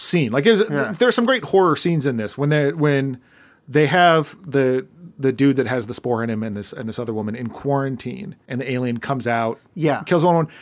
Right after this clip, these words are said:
Speaker 1: and the other one tries to stop it and slips in her own blood.
Speaker 2: Yeah.
Speaker 1: Oh, that was unfortunate, but,
Speaker 2: That
Speaker 1: uh, very enjoyable.
Speaker 2: Yeah. And, uh, I liked, I, I, I suppose it's purposeful, but the aliens were kinda cute in this.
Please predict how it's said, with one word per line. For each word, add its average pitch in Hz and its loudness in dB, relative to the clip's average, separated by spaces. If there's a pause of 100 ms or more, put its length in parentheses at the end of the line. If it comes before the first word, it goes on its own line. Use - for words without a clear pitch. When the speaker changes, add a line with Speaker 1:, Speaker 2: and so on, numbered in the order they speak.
Speaker 1:
and 170 -2
the 190 8
other 214 6
one 214 2
tries 190 4
to 160 0
stop 165 2
it 196 0
and 160 -2
slips - 0
in 180 2
her 147 2
own 151 0
blood. 143 2 (220)
Speaker 2:
Yeah. 143 -2
Speaker 1:
Oh, 160 4
that 143 4
was 120 -4
unfortunate, 107 -10 (120)
but, 120 0
Speaker 2:
That 127 2
Speaker 1:
uh, 117 -2
very 147 4
enjoyable. 107 -4
Speaker 2:
Yeah. 156 2 (480)
And, 226 4
uh, 226 4 (280)
I 240 0
liked, 294 -2 (320)
I, 170 -14
I, 180 -8
I 165 -6
suppose 254 -4
it's - -8 (460)
purposeful, 160 -6
but 131 -8 (300)
the 214 -6
aliens 294 -2
were 220 -4
kinda 226 -4
cute - -8
in 240 -2
this. 277 -4